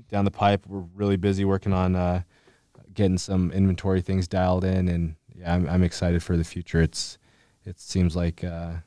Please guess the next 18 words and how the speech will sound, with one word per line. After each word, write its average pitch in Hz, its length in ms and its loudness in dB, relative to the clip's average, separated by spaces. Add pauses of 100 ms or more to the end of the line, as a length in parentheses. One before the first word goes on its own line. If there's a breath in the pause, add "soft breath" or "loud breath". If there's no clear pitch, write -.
(720)
seems 92 280 -12
like 90 180 0
once 92 160 0
we 95 80 0
get 92 160 0
the, 90 340 0
these 92 140 -6
small 90 220 4
details 87 360 0
worked 87 220 -2
out, 92 160 2
it's, - 300 -4
it's 82 180 -2
only 87 260 -4
up 85 160 -8
from 80 140 -12
here. 85 240 0
So 76 300 0